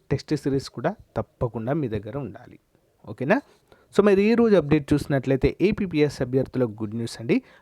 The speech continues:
మళ్ళీ పోస్టులు పెంచుతూ ఉత్తర్వులు జారీ చేసిన ఏపీపీఎస్సీ. చూద్దాం ఏ పోస్టులు అనేది. నెక్స్ట్ ఏపీ గ్రామ వార్డు సచివాలయంలో భాగంగా విడుదల చేసిన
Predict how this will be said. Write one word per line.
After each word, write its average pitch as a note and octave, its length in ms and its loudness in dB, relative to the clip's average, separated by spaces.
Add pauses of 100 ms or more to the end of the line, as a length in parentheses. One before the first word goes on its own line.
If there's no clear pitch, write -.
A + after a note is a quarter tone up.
(100)
మళ్ళీ G3+ 280 2
పోస్టులు C#3+ 460 -2
పెంచుతూ B2+ 680 -2 (120)
ఉత్తర్వులు A2 400 -6
జారీ G#2+ 320 -6 (120)
చేసిన A2 240 -12
ఏపీపీఎస్సీ. G#2 720 -6 (540)
చూద్దాం E3 280 2
ఏ C3+ 100 -2
పోస్టులు C3 420 -2
అనేది. A2+ 340 -4 (340)
నెక్స్ట్ F3 240 0
ఏపీ G#3+ 260 2
గ్రామ D3+ 300 2
వార్డు C#3+ 220 2
సచివాలయంలో B2+ 760 -2
భాగంగా A2 500 -6
విడుదల G#2+ 320 -8 (120)
చేసిన D3+ 300 -4